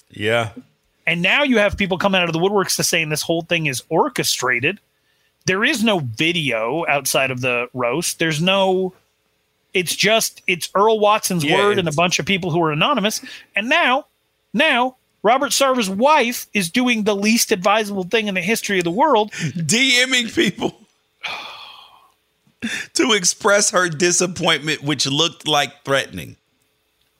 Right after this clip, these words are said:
Speaker 2: Why just, if, if something happens to my husband or kids, I'm gonna hold you and Earl Watson responsible?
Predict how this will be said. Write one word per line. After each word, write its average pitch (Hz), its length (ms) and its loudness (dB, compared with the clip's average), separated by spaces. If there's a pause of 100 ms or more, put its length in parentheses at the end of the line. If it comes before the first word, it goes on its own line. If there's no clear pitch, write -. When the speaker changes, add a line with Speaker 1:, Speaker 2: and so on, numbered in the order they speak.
(720)
Speaker 2:
Why 254 320 4
just, 320 260 0
if, 202 240 0 (260)
if 190 320 -2 (220)
something 240 460 0
happens 196 520 0
to 170 100 -2
my 160 200 0
husband 170 500 -2
or 127 80 -4
kids, 139 500 -4
I'm 139 120 -2
gonna 131 180 -2
hold 147 380 -2
you 139 200 -2
and 123 180 -6
Earl 135 200 0
Watson 123 420 -2
responsible? 160 760 -4